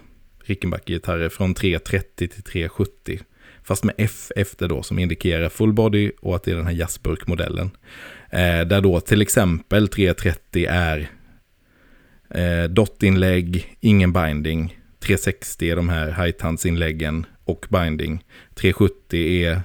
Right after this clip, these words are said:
high-tands-inlägg, binding och tre mickar, tror jag. Och så vidare, fast man lägger till då F ett efteråt. Det är lite, det är lite ko-, eh, förvirrande det här att det finns en vanlig tre trettio och sen finns det tre trettio F,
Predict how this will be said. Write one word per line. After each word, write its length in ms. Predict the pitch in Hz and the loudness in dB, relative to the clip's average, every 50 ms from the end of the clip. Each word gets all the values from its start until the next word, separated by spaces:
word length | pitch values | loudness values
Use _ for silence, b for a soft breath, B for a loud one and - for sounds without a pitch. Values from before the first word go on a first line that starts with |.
| - | -2
high-tands-inlägg, 680 | - 87 87 - - 87 82 - 87 82 82 80 80 82 | -2 -2 -2 -2 -2 -4 -2 -2 -4 -2 -2 -4 -2 -2
binding 400 | 90 87 85 80 80 82 85 - | 0 0 0 0 0 -2 -2 -2
och 280 | - 82 - - - - - | -4 -6 -6 -6 -10 -18 -16
tre 280 | - - 82 80 78 78 | -12 -10 -6 -6 -4 -2
mickar, 460 | 85 87 - - _ _ - 76 69 | -4 -4 -6 -8 _ _ -6 -6 -6
tror 200 | - - 78 71 | -4 -4 -4 -4
jag. 120 | 69 78 - - | -4 -6 -8 -12
Och 300 | - - - - 120 113 | -18 -18 -4 -2 2 4
så 80 | - | 6
vidare, 380 | 127 123 123 113 92 73 76 78 | 6 8 6 6 4 2 0 0
fast 160 | - 98 - | 0 2 2
man 80 | 107 104 | 4 4
lägger 140 | 101 95 92 | 4 4 4
till 220 | - 110 92 85 | 2 2 0 2
då 120 | 90 - | 0 0
F 280 | - 87 87 - - - | 0 0 -2 -4 -6 -6
ett 120 | 76 - | -6 -4
efteråt. 680 | - 85 87 - - - - - - 85 - - - - - _ - _ _ _ _ _ | -4 -6 -8 -8 -10 -10 -10 -8 -6 -8 -8 -10 -16 -20 -20 _ -20 _ _ _ _ _
Det 60 | - 98 | 0 4
är 40 | |
lite, 320 | 101 117 107 - 107 92 85 B B B B B B B B | 4 4 4 4 2 2 2 B B B B B B B B
det 100 | - 101 | 2 4
är 40 | 98 | 4
lite 580 | 104 107 107 101 - - _ - 101 98 98 95 | 6 6 4 4 2 -2 _ 0 2 2 2 2
ko-, 240 | - - 120 - | 0 0 0 0
eh, 240 | - 98 98 92 90 | 2 2 2 2 2
förvirrande 680 | - - 110 104 104 95 82 87 85 80 85 85 90 98 | 2 2 4 4 4 4 2 2 0 0 0 2 2 2
det 80 | 101 95 | 2 2
här 180 | 92 82 80 | 2 0 0
att 300 | 80 78 - - - - - | -2 -4 -6 -8 -14 -10 -6
det 120 | 101 90 | -6 -4
finns 360 | - 95 87 82 78 - - | -2 0 0 0 -2 -2 -4
en 100 | 90 87 | -2 -2
vanlig 360 | 90 87 87 85 82 82 87 - | 0 0 0 0 -2 -2 -4 -4
tre 200 | - 104 90 82 | -2 -2 -2 -2
trettio 500 | - 92 90 - - _ - - - - | -2 -4 -4 -6 -8 _ -8 -6 -6 -6
och 100 | - - | -6 -8
sen 120 | - 87 | -10 -10
finns 240 | - 92 90 87 - | -8 -6 -6 -6 -4
det 60 | - | -4
tre 100 | 92 82 | -6 -6
trettio 260 | - 92 87 - - - | -4 -4 -6 -6 -4 -4
F, 240 | 92 90 - - | -6 -6 -6 -10